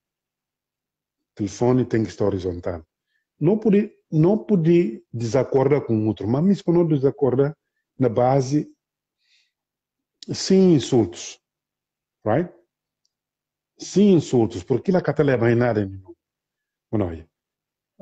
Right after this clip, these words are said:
a minha direto, me especial um direto, onde não esclarece muito, não na papia,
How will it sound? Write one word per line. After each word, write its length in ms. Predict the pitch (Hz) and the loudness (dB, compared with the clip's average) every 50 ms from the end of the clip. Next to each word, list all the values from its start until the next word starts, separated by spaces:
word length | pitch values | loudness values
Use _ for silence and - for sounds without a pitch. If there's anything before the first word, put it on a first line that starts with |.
| - _ | -18 _
a 120 | - 117 104 | -6 -2 0
minha 160 | 120 151 170 | 0 2 2
direto, 360 | 147 156 143 156 160 156 165 | 2 2 2 2 2 2 2
me 100 | 160 160 | 2 2
especial 360 | 143 - 147 127 - 147 139 | 2 0 0 0 2 2 2
um 100 | 147 143 | 2 2
direto, 320 | 127 127 135 143 147 143 139 | 2 2 2 0 0 0 0
onde 140 | 135 135 - 131 | -2 -2 -2 -2
não 180 | 139 135 131 | -4 -4 -4
esclarece 460 | 123 - - 127 117 107 107 - - | -4 -4 -2 -2 0 0 -2 -4 -4
muito, 360 | 110 117 123 131 127 107 - 110 | -2 2 2 2 2 2 0 0
não 100 | 113 117 | 0 0
na 100 | 117 110 | 0 0
papia, 440 | - 104 - - 107 107 107 107 | -2 -4 -4 -2 -2 -2 -2 -2